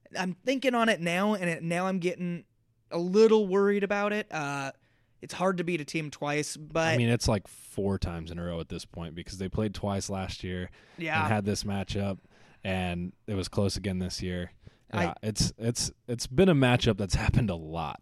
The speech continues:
Speaker 1: Yeah, I mean, I'm sticking with Boise, and I'm going with the under in this game.
Speaker 2: I'm going with Fresno State. Um, I, I think they're due. Um, you do not need any extra motivation for Jeff Tedford and this Fresno State team to come out and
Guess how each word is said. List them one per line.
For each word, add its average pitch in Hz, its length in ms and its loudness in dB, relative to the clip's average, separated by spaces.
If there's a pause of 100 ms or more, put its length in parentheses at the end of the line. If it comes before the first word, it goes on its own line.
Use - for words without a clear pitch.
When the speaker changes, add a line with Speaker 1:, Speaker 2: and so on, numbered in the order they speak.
Speaker 1:
Yeah, 160 260 -2 (120)
I 190 120 4
mean, 202 260 -2
I'm 190 280 -2
sticking 233 420 0
with 180 160 0
Boise, 175 420 0
and 160 120 -2
I'm 170 120 0
going 160 200 0
with 156 140 -4
the 147 120 -6
under 143 260 -8
in 147 120 -8
this 147 160 -10
game. 147 220 -8 (320)
Speaker 2:
I'm 220 140 0
going 226 180 8
with 139 120 2
Fresno 120 360 0
State. 110 420 -4 (120)
Um, 107 340 -8
I, 143 260 4
I 147 80 2
think 139 460 2
they're 117 200 4
due. 101 360 0 (120)
Um, 107 440 -2 (920)
you 147 460 8
do 123 260 2
not 123 460 4
need 113 560 0 (160)
any 120 320 4
extra 104 320 0
motivation 95 640 0
for 95 320 -2
Jeff 98 280 -2
Tedford 95 500 -2
and 95 100 -2
this 92 120 -4
Fresno 95 320 -4
State 95 260 -8
team 98 180 -6
to 92 80 -8
come 92 180 -8
out 90 200 -6
and 87 200 -10